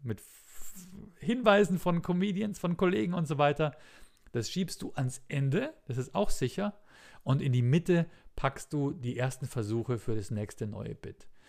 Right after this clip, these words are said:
Das nennen wir das Shit-Sandwich. Vorne und hinten ist gut und in der Mitte ist die Scheiße, aber du kommst dann gut aus der Scheiße wieder raus, weil du da hinten was mit, quasi den, deinen Auftritt beschließt mit etwas, was auf jeden Fall funktioniert. Bau nie das Neue ans Ende.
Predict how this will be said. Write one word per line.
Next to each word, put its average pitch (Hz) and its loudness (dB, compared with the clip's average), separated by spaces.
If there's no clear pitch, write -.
Das 117 -6
nennen 143 2
wir 143 8
das 135 0
Shit-Sandwich. 120 -2
Vorne 202 6
und 185 6
hinten 196 4
ist 151 0
gut 214 2
und 165 2
in 156 2
der 151 2
Mitte 175 2
ist - 0
die 151 -2
Scheiße, 165 6
aber 156 4
du 147 2
kommst 190 2
dann 165 0
gut 175 -2
aus 160 2
der 165 2
Scheiße 160 2
wieder 139 6
raus, 165 4
weil 147 4
du 143 4
da 139 2
hinten 165 0
was 147 0
mit, 156 -2
quasi 147 6
den, 143 2
deinen 143 4
Auftritt 143 0
beschließt 135 -2
mit 120 -4
etwas, 123 -6
was 117 -2
auf - -2
jeden 123 2
Fall 117 -2
funktioniert. 113 -4
Bau 156 10
nie 185 8
das 175 6
Neue 151 6
ans 135 0
Ende. 123 0